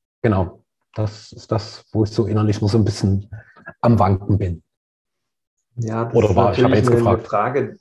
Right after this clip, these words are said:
Speaker 2: die, die drängt sich dann auf, ja.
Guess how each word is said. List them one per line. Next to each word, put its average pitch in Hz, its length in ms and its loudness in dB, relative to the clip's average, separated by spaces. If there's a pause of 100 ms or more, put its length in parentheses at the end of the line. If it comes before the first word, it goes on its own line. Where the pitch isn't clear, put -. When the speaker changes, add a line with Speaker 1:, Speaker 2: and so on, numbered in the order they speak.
(160)
Speaker 2:
die, 110 400 -6 (2750)
die 120 280 0 (180)
drängt 131 320 -10
sich - 160 -12
dann 135 180 0
auf, 170 300 -2
ja. 127 320 -6